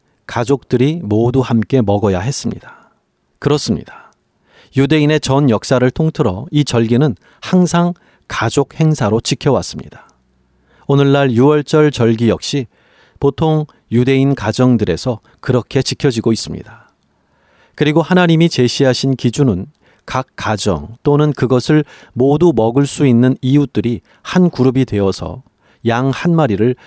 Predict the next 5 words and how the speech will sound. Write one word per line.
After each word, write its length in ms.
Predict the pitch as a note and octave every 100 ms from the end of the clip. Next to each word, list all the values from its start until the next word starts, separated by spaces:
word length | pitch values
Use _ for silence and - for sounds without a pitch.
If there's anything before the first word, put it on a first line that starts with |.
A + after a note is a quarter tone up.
| -
사용하게 600 | - - D#3 B2 F2+ A2+
되어 240 | C3 C3
있습니다. 640 | C3 - A2 - - - - _ _ _ _ _ _ _ _
얼핏 340 | B2+ C3+ E3
보기에 460 | - B2+ A#2 A#2+ A#2